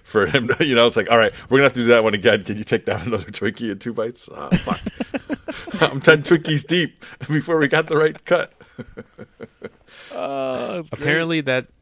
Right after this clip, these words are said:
Speaker 3: that's a, a, a goof in Wolf of Wall Street. Like,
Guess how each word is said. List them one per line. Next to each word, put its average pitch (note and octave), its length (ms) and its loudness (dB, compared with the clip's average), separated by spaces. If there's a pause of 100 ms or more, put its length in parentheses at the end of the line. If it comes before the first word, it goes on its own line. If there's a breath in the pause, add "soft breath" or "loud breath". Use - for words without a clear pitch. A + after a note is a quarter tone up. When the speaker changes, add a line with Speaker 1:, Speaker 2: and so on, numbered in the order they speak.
Speaker 3:
that's G2+ 340 -6
a, F2+ 520 -6 (640)
a, F2 420 -8 (100)
a F#2+ 80 -8
goof G2+ 340 -6
in F2 480 -14 (120)
Wolf G2 320 -4
of F2+ 80 -6
Wall F2 220 -6
Street. - 300 -12
Like, F2+ 300 -14